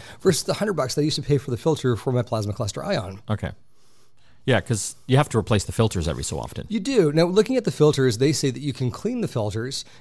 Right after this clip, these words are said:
Speaker 1: you know, every three to four months, which you do by <laughs> vacuuming them out.
Speaker 2: Yeah.
Speaker 1: And then replace them, I think it's once a year.
Speaker 2: Yeah.
Speaker 1: So your operating cost for that fil-, for that air purifier is, a bit, not including electricity, it's about twenty-five bucks a year.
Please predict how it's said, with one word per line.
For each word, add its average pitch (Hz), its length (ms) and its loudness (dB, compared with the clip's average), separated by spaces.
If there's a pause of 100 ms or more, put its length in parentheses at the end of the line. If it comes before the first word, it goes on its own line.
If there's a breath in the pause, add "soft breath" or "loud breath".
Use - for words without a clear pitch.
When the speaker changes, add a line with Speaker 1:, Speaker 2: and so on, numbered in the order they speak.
Speaker 1:
you 135 80 -2
know, 131 100 2
every 135 160 -6
three 135 200 -6
to 147 60 -4
four 170 140 -4
months, 135 440 -6 (220 soft breath)
which - 160 -2
you 147 60 -2
do 139 160 2
by 113 160 0
<laughs> 95 200 -6
vacuuming 147 360 2
them 123 80 4
out. 123 340 2 (180 soft breath)
Speaker 2:
Yeah. 95 260 -2
Speaker 1:
And 147 120 2
then 147 120 4
replace 160 380 0
them, 127 380 0
I 120 60 -6
think 202 220 0
it's - 160 -10
once 160 240 2
a 160 60 2
year. 120 440 -6 (140 loud breath)
Speaker 2:
Yeah. 82 220 -10
Speaker 1:
So - 160 -2
your 156 60 8
operating 170 260 2
cost 127 420 -4
for 123 140 -2
that 117 180 -2
fil-, 131 240 -2
for 135 140 -2
that 120 340 -2
air 170 100 2
purifier 165 560 -4
is, 143 80 0
a 151 40 -2
bit, 160 160 -2
not 165 120 4
including 135 280 0
electricity, 107 580 -4 (140 soft breath)
it's - 100 -14
about 269 140 -2
twenty-five 139 280 6
bucks 104 200 -6
a - 20 -6
year. 202 180 -12